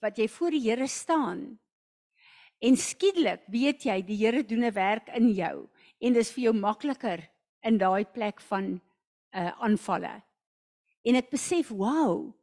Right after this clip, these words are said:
dit is die plek waar ons God vasgryp op 'n manier waar ons hom toelaat om ons lewens aan te raak en 'n verandering te bring. Dit is eintlik,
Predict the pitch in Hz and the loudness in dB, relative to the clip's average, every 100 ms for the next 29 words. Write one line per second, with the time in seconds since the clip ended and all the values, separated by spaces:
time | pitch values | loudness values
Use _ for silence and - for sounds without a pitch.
0 | _ _ _ - 170 311 494 - 392 - | _ _ _ -2 0 4 2 2 -2 -2
1 | 277 160 - - 214 214 247 - - 392 | -2 -2 -6 -2 0 2 -2 -4 -2 -2
2 | - - 392 381 - 370 302 - 240 247 | -2 -2 0 0 -2 0 0 0 -4 0
3 | 226 220 202 233 294 254 180 165 - _ | 2 4 6 8 8 8 4 -2 -4 _
4 | _ _ - - 214 247 277 277 294 262 | _ _ -20 -4 4 4 6 4 4 2
5 | - 440 539 453 359 359 349 294 254 208 | 2 0 4 6 8 6 4 4 4 2
6 | 226 277 339 - - 294 311 339 285 208 | 2 6 6 4 2 6 6 6 4 4
7 | 175 165 _ - - - 262 262 - - | 2 0 _ -20 -20 0 4 4 2 -2
8 | 285 339 359 339 294 277 233 190 185 165 | 4 6 8 8 6 6 2 0 -2 -4
9 | 180 - _ _ _ - - 185 349 539 | -10 -18 _ _ _ -20 -12 2 4 4
10 | - - 311 277 262 - 285 339 330 320 | 0 0 2 2 -2 -6 4 6 8 6